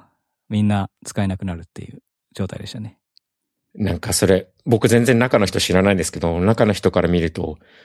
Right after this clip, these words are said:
Speaker 2: なんかオフにしたのにまだトラフィックが来てますみたいな、<laughs> なんかそういう迷惑がかかってるんじゃないかっていう。
Speaker 1: ありますね。
Speaker 2: うん。
Speaker 1: なんか同じようなやつで、あの、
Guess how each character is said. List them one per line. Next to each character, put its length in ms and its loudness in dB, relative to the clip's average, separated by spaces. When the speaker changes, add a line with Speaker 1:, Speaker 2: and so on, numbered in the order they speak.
Speaker 2:
な 140 -4
ん 20 -6
か 180 -6
オ 80 2
フ 120 0
に 80 4
し 100 -2
た 100 2
の 120 2
に 80 0
ま 120 4
だ 80 2
ト 120 2
ラ 60 2
フ 100 2
ィ 40 4
ッ 40 -10
ク 120 -2
が 80 4
来 100 -4
て 80 2
ま 140 2
す 140 4
み 120 4
た 100 4
い 80 2
な、 120 4
<laughs> 180 6
な 80 2
ん 20 2
か 80 0
そ 120 4
う 20 -2
い 140 0
う 60 2
迷 220 4
惑 260 2
が 80 0
か 180 -10
か 120 2
っ 60 -2
て 100 4
る 80 4
ん 40 4
じ 60 4
ゃ 40 4
な 100 -6
い 80 0
か 160 -12
っ 100 -20
て 100 -2
い 80 -12
う。 40 -20
Speaker 1:
あ 100 -2
り 80 0
ま 120 -2
す 120 -12
ね。 280 -14
Speaker 2:
う 80 -4
ん。 180 -4
Speaker 1:
な 80 -2
ん 20 0
か 120 2
同 140 4
じ 60 0
よ 60 4
う 40 4
な 60 4
や 60 4
つ 120 -6
で、 220 4
あ 140 0
の、 580 0